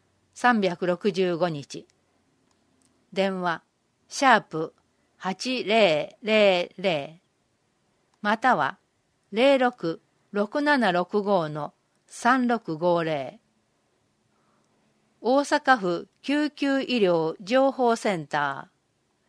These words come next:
症状に応じた医療機関の案内。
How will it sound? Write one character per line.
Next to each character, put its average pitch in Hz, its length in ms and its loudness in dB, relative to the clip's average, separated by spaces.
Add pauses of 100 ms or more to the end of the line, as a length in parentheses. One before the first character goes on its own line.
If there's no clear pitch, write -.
(640)
症 294 280 0
状 247 260 2
に 175 160 -2
応 202 220 0
じ 202 160 -6
た 202 240 2
医 220 140 -2
療 254 260 2
機 - 160 -14
関 170 320 0
の 160 200 -6
案 175 220 -4
内。 156 320 -6